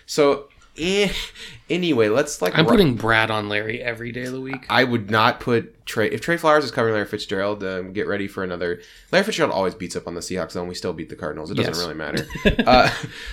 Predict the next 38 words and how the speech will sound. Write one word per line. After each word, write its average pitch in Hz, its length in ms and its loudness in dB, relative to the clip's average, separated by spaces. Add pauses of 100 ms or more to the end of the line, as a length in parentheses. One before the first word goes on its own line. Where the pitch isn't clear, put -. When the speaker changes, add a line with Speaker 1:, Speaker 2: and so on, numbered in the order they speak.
Speaker 2:
we 139 60 8
Speaker 1:
right, 127 160 10
Speaker 2:
move 139 140 8
into 139 100 8
the 135 60 10
offense? 147 400 2
Speaker 1:
head 160 300 4
over 156 640 2 (360)
to 131 140 2
the 151 140 6
offense. 95 500 2
Uh, 101 340 0
a 98 60 -4
lot 120 160 4
of 143 60 -4
people 147 180 -2
are 139 80 4
excited 123 320 2
about 123 120 0
this 110 80 -8
offense 113 320 -2
performance 123 340 -6
because 107 580 0 (300)
the - 60 -8
Seahawks 135 520 -4
got - 280 -2
back 98 320 0
to 101 120 -6
what 95 360 -4
they 98 160 -4
have 90 280 -6
done. 107 300 -4
Thirty-two 143 580 0
rushes 98 440 -2 (220)
for 101 100 -8
Chris 117 260 0
Carson, 87 560 -4 (400)
uh, 92 380 2